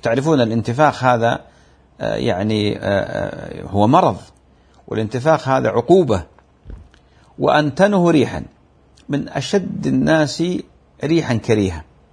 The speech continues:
شبههم النبي صلى الله عليه وسلم، قال: "كأن"، أداة تش-، حرف تشبيه، "كأن ريحهم المراحيض". كرمكم الله،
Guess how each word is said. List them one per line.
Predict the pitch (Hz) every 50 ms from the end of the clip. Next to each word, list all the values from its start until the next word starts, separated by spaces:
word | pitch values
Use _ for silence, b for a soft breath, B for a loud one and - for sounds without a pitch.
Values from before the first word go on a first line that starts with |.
| _ _ _ _ _ _ b b b b b b b b b - - - 170 170
شبههم | - - 131 123 123 127 - 190 202 190 190 180 170 156
النبي | 147 131
صلى | 120 - - 123
الله | 113 104
عليه | 101 95
وسلم، | - - 127
قال: | 123 113
"كأن"، | - - 160 - - 160 139 -
أداة | - 120 120 143 135
تش-، | 131 - - 139 123 - - 113
حرف | 110 104 101 - 143 139 120 -
تشبيه، | - - 120 117 - 123 127 127 117 120 - b b b b b b b b b b _ _ _ _ _ _ -
"كأن | 156 - - 196 202 185 170
ريحهم | 170 180 190 170 165 190 185 180 160
المراحيض". | 147 143 143 135 135 123 - 110 95 - - - - _ _ _ _ _ _ _ -
كرمكم | 131 135 131 120 110 - 110 104 107
الله، | 95 92 87 71 73 82